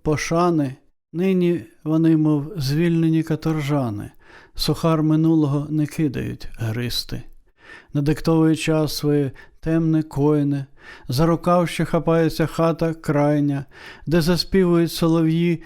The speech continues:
світ, відколи світ постав, та прозорість пісень поранніх вже не стільки вдивляння у світанкове,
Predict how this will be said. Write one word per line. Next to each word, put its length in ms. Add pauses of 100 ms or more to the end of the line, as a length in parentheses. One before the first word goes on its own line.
(160)
світ, 600 (360)
відколи 720 (280)
світ 420 (240)
постав, 680 (420)
та 100
прозорість 680
пісень 420
поранніх 760 (300)
вже 200
не 160
стільки 440
вдивляння 720
у 120
світанкове, 880